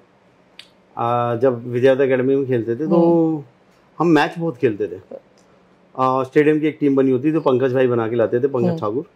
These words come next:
Speaker 2: हम्म।
Speaker 1: वहाँ से मनविंदर बिस्ला, ये लोग
Speaker 2: हम्म।
Speaker 1: सब,
Speaker 2: हम्म।
Speaker 1: पूरे stadium की टीम,
Speaker 2: हम्म।
Speaker 1: बहुत अच्छी team।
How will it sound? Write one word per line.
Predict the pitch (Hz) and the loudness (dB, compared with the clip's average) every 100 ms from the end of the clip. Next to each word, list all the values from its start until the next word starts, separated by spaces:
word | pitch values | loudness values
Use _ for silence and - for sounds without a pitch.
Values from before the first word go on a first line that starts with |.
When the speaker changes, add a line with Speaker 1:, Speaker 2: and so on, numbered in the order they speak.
| 185 | -8
Speaker 2:
हम्म। | 165 160 175 - | -6 -8 -10 -2
Speaker 1:
वहाँ | 120 | -2
से | 117 135 | 2 2
मनविंदर | 127 123 123 123 | 4 2 2 0
बिस्ला, | 117 113 127 120 | -2 -6 -4 -2
ये | 120 123 | 0 2
लोग | 120 | 2
Speaker 2:
हम्म। | 123 | 2
Speaker 1:
सब, | 127 131 - _ 202 | -2 -6 -10 _ -4
Speaker 2:
हम्म। | 185 | 2
Speaker 1:
पूरे | 170 165 | 4 4
stadium | 143 127 127 | 2 2 0
की | |
टीम, | 117 139 170 165 190 | -4 -8 -10 -8 -4
Speaker 2:
हम्म। | 170 165 180 | -4 -6 -2
Speaker 1:
बहुत | 160 226 | 2 2
अच्छी | 196 135 | 0 -6
team। | 123 104 | -12 -14